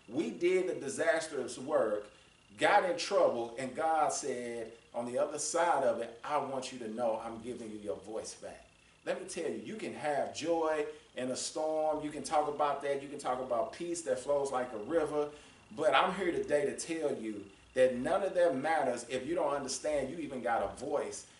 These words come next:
to vocalize it. Because what Satan wants to do is shut us up and keep us quiet. But God says, "In the voidest place,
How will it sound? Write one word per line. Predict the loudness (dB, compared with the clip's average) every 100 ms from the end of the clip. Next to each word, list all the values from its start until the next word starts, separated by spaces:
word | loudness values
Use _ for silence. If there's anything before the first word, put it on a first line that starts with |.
| -4
to | -4 -2
vocalize | 6 6 6 0 0 0 -4
it. | -12 -18 -20 _ _
Because | -6 -2 -2
what | 0 0
Satan | 4 4 4
wants | 0 -4
to | -6
do | -6 -4 -4
is | -2
shut | 2 6 6
us | 6
up | 0 -2 -4
and |
keep | -6 -8 -6
us | -6
quiet. | 0 2 2 0 -8 -20 -20 -20 -20 -20 0
But | 0
God | 4 4 6
says, | 2 0 0 0 -2 -6
"In | -2
the | -2
voidest | -4 -2 4 4 4 -2 -4
place, | -2 2 2 0 -6